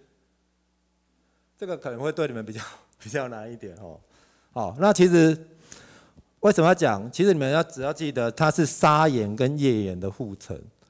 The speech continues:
好，那也有煤矿，所以这地方会有矿场。好，其实老寮坑以前也有开矿，有开煤矿哦。它最早是樟脑，最早是樟脑，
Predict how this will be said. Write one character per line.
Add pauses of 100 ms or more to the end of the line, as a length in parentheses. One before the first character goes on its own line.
(280)
好，
那
也
有
煤
矿，
所
以
这
地
方
会
有
矿
场。 (380)
好，
其
实 (220)
老
寮
坑
以
前
也
有
开
矿，
有
开
煤
矿
哦。 (380)
它
最
早
是
樟
脑， (680)
最
早
是
樟
脑，